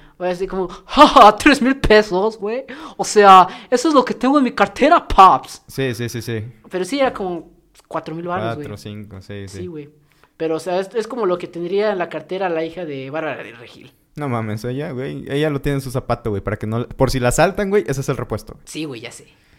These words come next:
Speaker 2: O sea, sí, güey, o sea, yo, por ejemplo, yo voy en una universidad que se llama Universidad Latinoamericana, <laughs> que también es, este, de paga. Y sí, más o menos es eso, güey.
Speaker 1: Sí, güey, y,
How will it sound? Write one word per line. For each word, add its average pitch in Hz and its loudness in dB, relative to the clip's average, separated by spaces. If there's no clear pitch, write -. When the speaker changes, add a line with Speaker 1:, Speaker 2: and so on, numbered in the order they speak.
Speaker 2:
O 117 -10
sea, 123 -2
sí, 156 -2
güey, 110 -2
o 110 -8
sea, 117 -6
yo, 120 -6
por 131 -4
ejemplo, 127 -6
yo 117 -4
voy 117 -4
en 113 -8
una 110 -6
universidad 107 -4
que - -14
se 113 -8
llama 110 -8
Universidad 113 -4
Latinoamericana, 127 0
<laughs> - -14
que 104 -4
también 113 -6
es, 113 -6
este, 113 -8
de 101 -4
paga. 110 -2
Y 107 -8
sí, 151 -6
más 196 -6
o 190 -8
menos 185 -8
es 185 -10
eso, 214 -10
güey. 165 -10
Speaker 1:
Sí, 214 -18
güey, 190 -10
y, 147 -14